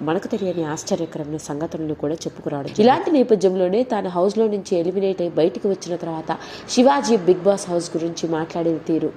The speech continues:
వెలుగులోకి తీసుకొచ్చిన కొన్ని షాకింగ్ నిజాలు ఇప్పుడు అందరినీ నోరెళ్ళబెట్టేలా చేస్తున్నాయి. మరి ఇంతకీ శివాజీ ఏం చెప్పుకొచ్చాడు? ఆ వివరాల్లోకి వెళ్తే, శివాజీ చివరి వరకు కంటెస్టెంట్గా, ముఖ్యంగా చాణక్య శివాజీ అని పేరు తెచ్చుకొని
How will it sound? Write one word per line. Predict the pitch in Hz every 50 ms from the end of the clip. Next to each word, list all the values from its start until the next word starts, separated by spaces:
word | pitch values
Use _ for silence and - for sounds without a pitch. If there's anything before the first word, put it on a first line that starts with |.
| - 143
వెలుగులోకి | 156 165 190 208 214 208 202 202
తీసుకొచ్చిన | - 175 165 - - 165 160 - - 160 156
కొన్ని | 160 - 175 170 185
షాకింగ్ | 180 - - 165 151 156 - 180 170
నిజాలు | 151 151 160 151 147 151 156 - - -
ఇప్పుడు | - - 143 - -
అందరినీ | - 139 156 180 175 160 170 170
నోరెళ్ళబెట్టేలా | 151 143 143 156 170 165 170 156 151 - - 143 135 139
చేస్తున్నాయి. | 135 - - - - - - - - - _ _ _ _ - - - - - - -
మరి | 143 151
ఇంతకీ | 143 147 175 170 175 160
శివాజీ | - - 156 147 160 165 165 170 160
ఏం | 139 147 170 185
చెప్పుకొచ్చాడు? | 180 - - - - - - 151 - - 151 139 135 147 - - 151
ఆ | 147
వివరాల్లోకి | 147 139 143 151 151 151 151 151 147 - 143
వెళ్తే, | 139 139 - - 214 175 165 - - - - - - - - - - - -
శివాజీ | - 285 277 320 320 294 196 208
చివరి | 196 - - - - - 233 202 226 226
వరకు | 214 208 196 196 196 - 175 156 - -
కంటెస్టెంట్గా, | 175 185 175 208 202 - - 196 185 - - 175 160 - - 165
ముఖ్యంగా | 190 190 - - 220 202 196 190 170 - - - - 226
చాణక్య | 202 214 226 240 220 - - 208 190
శివాజీ | 185 - - 185 175 175 180 180 156 170 170 - - -
అని | 156 165 170
పేరు | 170 175 160 160 180
తెచ్చుకొని | 175 - 175 170 - - - 170 160